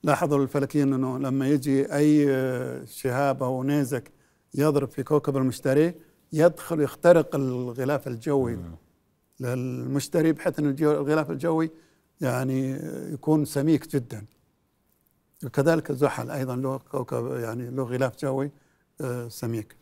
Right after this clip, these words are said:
Speaker 1: ولكن، آه، في النواة
Speaker 2: مم.
Speaker 1: تعتبر صلبة.
Speaker 2: وال-، والكويكبات
Speaker 1: ولكن لا يضيء.
Speaker 2: آه. كلها الكواكب
Speaker 1: لا
Speaker 2: ما
Speaker 1: يصل-،
Speaker 2: تضيء.
Speaker 1: لا تضيء. والقمر اللي هو تابع للأرض، والتوابع مثلًا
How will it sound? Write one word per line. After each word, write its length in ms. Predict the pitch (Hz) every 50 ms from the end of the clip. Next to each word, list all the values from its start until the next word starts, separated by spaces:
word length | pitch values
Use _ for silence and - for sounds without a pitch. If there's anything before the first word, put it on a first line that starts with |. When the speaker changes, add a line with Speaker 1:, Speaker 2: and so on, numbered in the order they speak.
| _ _
Speaker 1:
ولكن، 480 | - 156 135 156 151 147 170 156 156 - -
آه، 160 | 160 160 156 143
في 120 | - 151
النواة 540 | 143 151 151 156 156 165 175 185 208 226 226 - - _ _ _ -
Speaker 2:
مم. 100 | 92 95
Speaker 1:
تعتبر 360 | 160 156 - 165 156 147 139
صلبة. 380 | 127 - 127 113 107 107 127 113 - - _ _ -
Speaker 2:
وال-، 140 | 110 120 -
والكويكبات 520 | - 139 143 - - 165 170 151 170 175
Speaker 1:
ولكن 260 | 170 156 - 175 175 180
لا 100 | 190 196
يضيء. 360 | 202 185 160 160 139 117 - - -
Speaker 2:
آه. 200 | 104 98 90 87 - - - _ _ _ _ _ _
كلها 300 | - 190 175 120 110 98
الكواكب 280 | 98 101 - 151 151 151
Speaker 1:
لا 80 | 175
Speaker 2:
ما 60 | 185
Speaker 1:
يصل-، 60 | 147 - 127
Speaker 2:
تضيء. 140 | 104 104 -
Speaker 1:
لا 100 | 135 151
تضيء. 260 | 143 160 143 135 123
والقمر 640 | 120 135 143 135 - - 202 202 180 165 175 190 - - _ _ _ _ _ _ _ _
اللي 120 | - - 110
هو 140 | 127 135
تابع 340 | 117 - - 156 160 147 127
للأرض، 440 | 120 120 117 - - 127 131 139 143
والتوابع 680 | 131 120 - - 143 139 143 131 131 123 127 120 127 127 127
مثلًا 320 | 120 123 120 139 131 127